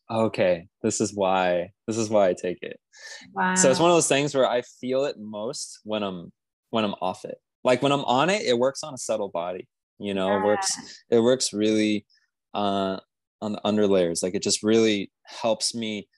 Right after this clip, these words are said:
Speaker 1: get through more stressful days, and it helps me, it helps just my mind, my cognition. I'm more sharp, I'm more centered, more grounded.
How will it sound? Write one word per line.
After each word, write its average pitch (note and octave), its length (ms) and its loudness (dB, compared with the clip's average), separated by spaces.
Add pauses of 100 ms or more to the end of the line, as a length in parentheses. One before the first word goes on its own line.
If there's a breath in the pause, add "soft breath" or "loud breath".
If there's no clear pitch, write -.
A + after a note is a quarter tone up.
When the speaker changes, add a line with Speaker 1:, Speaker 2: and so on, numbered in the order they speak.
(220)
Speaker 1:
get B2+ 200 0
through A#2+ 380 -2
more G#2+ 200 -2
stressful - 460 -6
days, F#2 440 -2
and F#2 80 -10
it F#2+ 100 -10
helps G#2 340 -2
me, G#2+ 100 -4
it - 100 -10
helps - 300 0
just - 300 -4
my G#2+ 120 0
mind, G2 540 -4
my F#2 120 -12
cognition. G2 680 -4
I'm F#2+ 140 -6
more F#2 140 -8
sharp, F#2 460 2 (180)
I'm F#2 120 -6
more F2+ 460 -2 (760 loud breath)
centered, B2 640 2 (200)
more A#2 160 -4
grounded. G#2 500 -4